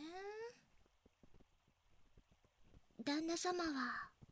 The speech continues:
私の初めてのお客様でしたから。すまん。いろいろと失礼にあたる部分も、これまでも幾度かあったと思いますが。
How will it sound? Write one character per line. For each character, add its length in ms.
私 420
の 140
初 400
め 160
て 160
の 120
お 120
客 240
様 320
で 120
し 100
た 120
か 160
ら。 160
す 160
ま 140
ん。 180
い 120
ろ 160
い 40
ろ 140
と 260
失 280
礼 200
に 140
あ 80
た 120
る 160
部 140
分 400
も、 100
こ 140
れ 140
ま 140
で 120
も 320
幾 240
度 100
か 220
あ 20
っ 60
た 180
と 120
思 260
い 80
ま 120
す 140
が。 220